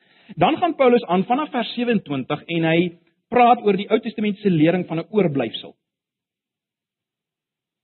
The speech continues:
En die sogenaamde oorblyfsel in die tyd waarin Paulus leef, is die tweede groep. Die groep,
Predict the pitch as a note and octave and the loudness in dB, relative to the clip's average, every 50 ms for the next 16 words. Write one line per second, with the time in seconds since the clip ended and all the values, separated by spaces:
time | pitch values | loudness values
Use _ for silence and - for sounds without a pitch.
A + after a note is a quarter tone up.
0 | _ _ _ _ _ _ _ _ _ _ _ - F#3+ F#3+ G3 G3 F3+ F3+ G3 G3+ | _ _ _ _ _ _ _ _ _ _ _ -2 2 4 4 4 4 4 2 0
1 | G#3+ A3 - - D4 - D4+ C#4+ B3+ A#3 A3+ A3+ - B3 D4+ D#4+ D#4 G#3+ E3+ E3 | 0 -2 -2 -2 -2 0 2 2 4 2 2 2 2 2 2 2 4 4 2 2
2 | D3+ C#3 - - - E3 F3+ A3+ G3+ F3+ - _ - A#3+ B3+ A#3 G#3 G3 G3+ - | 2 0 -2 -4 -2 -2 0 -2 -2 -6 -12 _ -4 0 2 2 2 2 0 0
3 | - G#3+ G3+ E3 D3+ E3 E3 D#3+ D3 - F3+ D#3+ E3 E3 - C#3+ D3+ F#3+ - - | 0 0 0 0 0 -2 -2 -2 -2 0 0 2 2 0 0 2 0 0 0 0
4 | F3+ D#3+ D3 G#3 G#3 - - C4+ C#4+ B3+ G3+ E3 - C3 B2+ _ _ _ _ _ | -6 -2 -2 -2 -2 -2 -2 -2 0 0 0 0 -4 -12 -14 _ _ _ _ _
5 | - C#3 D3+ - - - C4+ - | -12 -10 -10 -6 -2 -2 -2 -2